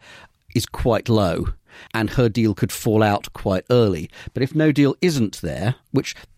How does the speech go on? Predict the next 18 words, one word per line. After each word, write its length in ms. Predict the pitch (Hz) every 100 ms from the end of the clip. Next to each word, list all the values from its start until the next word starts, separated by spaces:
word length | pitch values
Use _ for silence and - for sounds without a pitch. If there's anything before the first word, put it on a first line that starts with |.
| _
they 120 | 131
could 180 | 123 135
easily 220 | 147 120
decide 360 | 113 110 113 101
it 100 | 104
shouldn't 360 | - 98 - -
be, 220 | - 90 - -
if 100 | 151
it 120 | 156 -
isn't 400 | 214 151 123 -
there, 240 | 90 92 - -
then 120 | 131
hers 380 | 131 180 190 147
is 160 | 147 - -
the 80 | -
hardest 480 | - 147 135 131 -
Brexit 360 | 131 - - 123
option. 440 | 120 - 95